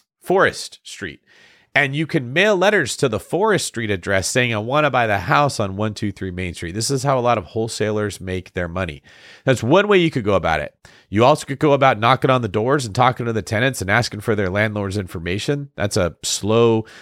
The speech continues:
laborious way to do it, but it, it could work. There's other software like Envelo that BiggerPockets offers to people that are pro members that you can use to actually send those letters for you. That's the way I'd go about doing it. I'd sign up for a pro membership. I'd use the name David so you can get a discount on that when you go to,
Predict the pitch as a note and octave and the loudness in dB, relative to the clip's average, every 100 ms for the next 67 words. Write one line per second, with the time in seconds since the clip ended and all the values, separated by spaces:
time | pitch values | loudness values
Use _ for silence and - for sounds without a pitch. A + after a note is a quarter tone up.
0 | - F#2 F2+ A#2+ A#2+ G#2+ G#2+ G2+ F2+ F#2+ | -6 -2 0 4 4 2 0 -2 0 2
1 | B2 - G2+ G2 - G2+ - - A#2+ F2+ | 2 4 2 2 0 -4 -4 -2 -2 0
2 | F2 A2 - B2+ B2+ F#3+ G3+ - F3 - | -4 -4 -4 2 4 6 4 4 4 4
3 | D3+ C#3+ - A#2+ F#2 C3+ E3 G#2 A2+ F#2 | 2 2 0 -4 0 4 4 4 2 0
4 | A2 B2+ A#2 B2+ A#2 G2+ - A2 C#3+ A2+ | 0 0 0 0 0 -4 -2 2 2 0
5 | F#2+ G2+ A#2 G2+ G2+ F#2 F2+ - C#3 A2+ | -6 -8 -8 -6 -6 -6 -6 -2 0 0
6 | E2+ F2 F#2 G2+ G2 F#2+ G2 E2+ F2+ - | -6 -6 -8 -8 -8 -8 -8 -8 -8 -4
7 | - B2+ C3+ - A#2+ G#2+ - - - - | 0 0 0 -4 -2 -4 -6 -14 -6 0
8 | D3 C#3 A2+ G2+ - - G2 E2+ A#2 C#3+ | 2 2 0 -2 -6 -4 -2 0 0 0
9 | A2+ F#2+ G2 E2+ E2+ D#2 C#2 C2+ D2+ D2 | 0 0 0 -2 -6 -8 -10 -10 -12 -6
10 | D#2 A#2 A#2+ C3+ B2 - A#2 G#2 A#2 G#2+ | -2 0 2 2 2 0 -2 0 0 0
11 | G#2 G2+ G#2 F2+ F#2 F2+ G#2+ F#2+ F#2+ F#2+ | -2 -4 -4 -2 -2 -2 -4 -4 -4 -4
12 | E2+ - A2 G2+ F2 F2 F#2 F2 F#2 F2+ | -6 0 0 2 -2 -6 -10 -10 -10 -8
13 | D#2+ G#2 G2+ - F2 - F2 E2 F2 - | -8 -8 -8 -8 -10 -8 -10 -4 -4 -4
14 | F2 F2 E2 F#2 F2+ | -8 -10 -6 -2 -2